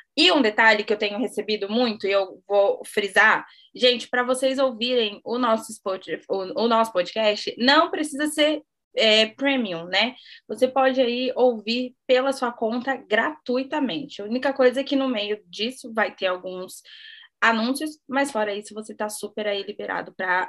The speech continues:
ouvir com a gente. Normalmente, os, os, os únicos, é, expo-, os únicos podcasts que são, é, pra quem é premium, são os podcasts que tem o selo do, do, do Spotify.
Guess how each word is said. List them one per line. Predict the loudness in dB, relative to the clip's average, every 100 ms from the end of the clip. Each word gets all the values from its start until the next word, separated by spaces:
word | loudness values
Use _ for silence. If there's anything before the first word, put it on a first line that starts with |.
| -2
ouvir | 2 2 0 -8
com | -6
a | -6
gente. | -4 -4 -8 -14 -14 0
Normalmente, | 2 4 2 0 0
os, | -4 -6
os, | -6 -6 -6 -14 -16 -10
os | -4
únicos, | -4 -2 0 -2 -4 -4
é, | 0 2 2 2 2 0 -4 _
expo-, | -18 -8 -2 0 2
os | 2 2
únicos | 2 0 -2
podcasts | 2 2 2 0 0 -4 -6
que | -2
são, | 2 2 0 -8 -14 -20 _ _ _ 2
é, | 4 6 4 2 -4 -12 _ _ _
pra | 4 4 4 2 0 -2
quem | -4 -4
é |
premium, | -2 0 0 0 -2
são | -4
os | -4
podcasts | -4 0 0 0 -4
que |
tem | 0 0
o |
selo | 2 4 4 2
do, | -4 _
do, | -4 0 0
do | -2
Spotify. | -4 -6 -6 -8 -8